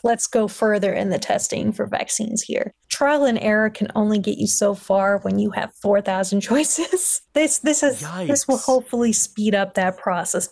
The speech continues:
Speaker 1: by a lot.
Speaker 2: Yeah, all right, okay, so now we've, uh, cut it down to, I don't know, would you say, like, four hundred is reasonable? Forty is reasonable? Like, what is, do you have a goal?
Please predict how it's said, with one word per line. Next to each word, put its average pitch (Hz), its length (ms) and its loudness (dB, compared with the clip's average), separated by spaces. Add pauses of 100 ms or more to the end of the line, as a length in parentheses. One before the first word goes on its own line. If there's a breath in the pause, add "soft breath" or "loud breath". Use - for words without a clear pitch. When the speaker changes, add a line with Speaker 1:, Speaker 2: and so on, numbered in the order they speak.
Speaker 1:
by 62 160 -4
a - 40 -8
lot. - 320 -6 (680 loud breath)
Speaker 2:
Yeah, 156 440 -2
all 202 80 -4
right, 220 260 -2
okay, 214 320 -4
so 214 240 -6
now 220 440 -4
we've, 196 540 -4
uh, 185 220 0 (120)
cut 220 200 -2
it 202 160 -6
down 151 380 -2
to, 143 580 -6
I 147 140 -2
don't 151 160 -4
know, 120 100 -4
would 117 180 -6
you 123 60 -10
say, 120 160 -12
like, 107 220 -10
four 107 300 -12
hundred 175 600 -10
is 175 180 -10
reasonable? 180 600 -10
Forty 196 640 -8
is 196 180 -10
reasonable? 196 520 -8
Like, 175 320 -6
what 302 120 -6
is, 330 180 -4
do - 140 -12
you 202 60 -8
have 175 240 -8
a 240 60 -6
goal? 147 480 -12